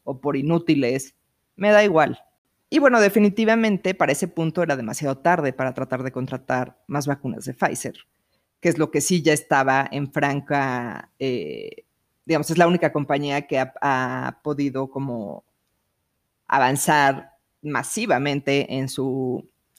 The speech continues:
producción y distribución. Pero, pues, ahí tú ya nada más habías comprado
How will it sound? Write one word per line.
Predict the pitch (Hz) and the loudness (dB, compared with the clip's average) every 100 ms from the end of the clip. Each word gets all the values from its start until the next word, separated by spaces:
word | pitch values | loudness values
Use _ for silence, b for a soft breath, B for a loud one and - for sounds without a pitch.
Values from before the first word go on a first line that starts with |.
| - | -16
producción | - 151 139 - 143 | -2 2 2 2 0
y | |
distribución. | 143 135 113 131 175 135 123 - _ _ _ _ _ _ _ _ _ _ _ _ _ _ _ _ | 0 -2 -4 -2 0 0 0 -6 _ _ _ _ _ _ _ _ _ _ _ _ _ _ _ _
Pero, | - 156 | -4 -4
pues, | 160 | 0
ahí | 160 185 | 4 4
tú | 226 | 4
ya | 220 185 | 2 4
nada | 180 | 4
más | 170 | 2
habías | 175 156 151 | 2 0 0
comprado | 151 151 143 139 139 139 151 | -4 0 2 2 0 -4 -6